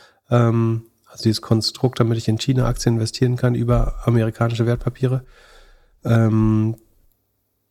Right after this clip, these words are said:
deren Gewinn pro Share steigt um zweiundvierzig Prozent,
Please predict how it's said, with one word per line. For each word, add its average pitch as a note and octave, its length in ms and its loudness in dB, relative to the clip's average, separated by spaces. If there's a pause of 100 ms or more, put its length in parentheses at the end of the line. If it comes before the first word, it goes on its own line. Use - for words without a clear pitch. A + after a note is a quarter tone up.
(220)
deren B2 240 4
Gewinn B2 340 2
pro A#2+ 400 2
Share A#2 380 2
steigt A2+ 360 2
um A#2 100 2
zweiundvierzig - 800 0
Prozent, A#2 500 0